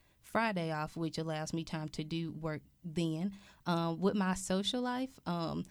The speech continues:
I feel like I kinda have a social life, but not as much <laughs> by the time I do, you know, work and schoolwork. Um, I try to make time to do, you know,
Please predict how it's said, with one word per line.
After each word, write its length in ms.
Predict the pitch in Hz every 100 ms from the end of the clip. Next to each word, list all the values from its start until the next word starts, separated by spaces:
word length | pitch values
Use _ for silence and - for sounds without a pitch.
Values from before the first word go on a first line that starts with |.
| - -
I 80 | 202
feel 200 | - 311
like 220 | 285 247
I 220 | 214 196 190 - _ _ -
kinda 440 | 233 254 285 294
have 280 | 277 294 277
a 60 | 277
social 460 | - 269 254 285
life, 240 | 269 254 254
but 100 | -
not 220 | 170 165 165
as 120 | 160
much 380 | 160 160 - -
<laughs> 360 | 180 - 285 233
by 160 | 202 196
the 100 | 196
time 300 | 196 185 185
I 100 | 175
do, 340 | 175 175 175 180 - - -
you 120 | 196
know, 260 | 185 160 151
work 520 | 156 190 202 208 202 202
and 460 | 170 160 160 - - - _
schoolwork. 880 | - - 220 214 208 208 202 196 196 175
Um, 420 | 160 151 135 180 -
I 100 | 196
try 220 | 196 202
to 60 | 214
make 200 | 220 208
time 300 | 220 214 208
to 100 | -
do, 120 | 165
you 280 | 170 175 180
know, 260 | 185 147